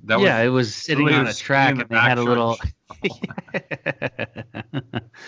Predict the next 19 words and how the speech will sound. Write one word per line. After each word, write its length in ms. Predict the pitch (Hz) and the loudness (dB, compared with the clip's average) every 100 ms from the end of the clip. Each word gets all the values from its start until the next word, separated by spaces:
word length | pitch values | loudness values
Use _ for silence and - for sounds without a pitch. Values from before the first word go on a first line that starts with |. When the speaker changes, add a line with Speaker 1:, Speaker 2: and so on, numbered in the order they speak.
| - - - - | -20 -20 -12 -2
Speaker 2:
they 80 | 127 | 0
had 140 | 117 | 2
that 200 | 120 107 | 2 0
little 220 | 117 110 | -2 -2
wallpaper 640 | 98 107 113 120 104 - 101 | 0 2 2 -2 -4 -6 -10
scrolling 480 | - 117 113 104 | -6 -2 -2 -2
by. 300 | 98 101 101 - | 0 2 0 -2
<laughs> 40 | 139 - - - _ 110 - 117 - _ _ _ - _ - _ - | -10 -8 -16 -16 _ -20 -14 -14 -14 _ _ _ -20 _ -20 _ -2
Yeah. 280 | 104 90 - _ _ _ _ - - - - _ | -2 -2 -6 _ _ _ _ -20 -20 -20 -20 _
No, 300 | - 101 101 | -2 0 0
it 140 | - 107 | -2 -4
was 160 | 98 | -6
funny. 400 | - 98 101 95 98 _ - - - _ - | -2 -2 0 -2 -6 _ -20 -20 -20 _ 0
Um, 920 | 110 110 110 110 110 110 110 113 110 - - - - _ _ - | 2 4 4 4 4 2 2 -2 -6 -12 -16 -20 -20 _ _ -2
here's 280 | 147 170 | 2 2
another 320 | 127 117 135 139 | 2 2 2 2
one 160 | 123 | 2
about 300 | 104 98 90 | 0 -2 -6
cars. 460 | - 104 98 113 | -2 0 0 -2